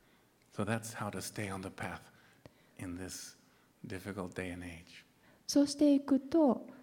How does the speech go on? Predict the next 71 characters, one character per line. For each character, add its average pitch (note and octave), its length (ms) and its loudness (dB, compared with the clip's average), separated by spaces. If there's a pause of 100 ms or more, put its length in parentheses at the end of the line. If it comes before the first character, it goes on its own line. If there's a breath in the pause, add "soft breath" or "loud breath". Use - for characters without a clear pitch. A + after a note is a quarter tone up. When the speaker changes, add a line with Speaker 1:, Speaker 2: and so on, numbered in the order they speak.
(180 loud breath)
Speaker 2:
そ - 180 4
の、 G3+ 460 4 (140)
す A#3 120 0
べ D4+ 100 8
て C#4 120 6
の A3+ 80 8
こ A3+ 100 6
と G3 120 4
に F#3 60 6
お F#3 40 8
い F3+ 40 4
て - 80 2
神 C4 220 6
様 G3+ 240 4
の F3 100 2
愛 G#3 200 6
を F3+ 40 6
ベ G3 180 6
ー - 20 8
ス G#3 120 2
に G3+ 120 6
し - 40 -4
て - 120 4
い G3+ 80 6
く A3+ 120 4
の G3 180 4
で、 A3+ 220 4 (380 loud breath)
こ A3 100 4
の、 G#3+ 140 8
ん、 - 320 -4 (1000)
困 C4+ 200 8
難 G#3+ 160 4
な F#3+ 120 2
時 G#3+ 160 2
代 G#3+ 160 6
の G3+ 80 4
中 A3 320 4
で C4 420 2
私 A#3 260 4
た A3+ 100 4
ち G#3+ 100 0
が F#3+ 100 0
進 - 300 2
む A3+ 100 6
べ A#3+ 140 6
き A3 120 2
道 A3 360 4
っ - 20 -6
て A3+ 160 0
い G3+ 40 4
う - 20 4
の G3+ 120 2
が B3 140 2
分 - 160 -2
か G3+ 160 0
る F#3+ 60 2
よ F3+ 40 2
う - 20 2
に F3 60 -2
な E3+ 60 -2
っ - 20 -6
て - 120 -6
い - 40 -6
き E2 120 -10
ま E2+ 180 -10
す。 - 400 -12
Speaker 1:
進 A2 260 -12
む G#2+ 240 -8
べ G2+ 200 -10
き - 120 -12
道、 F#2 60 -10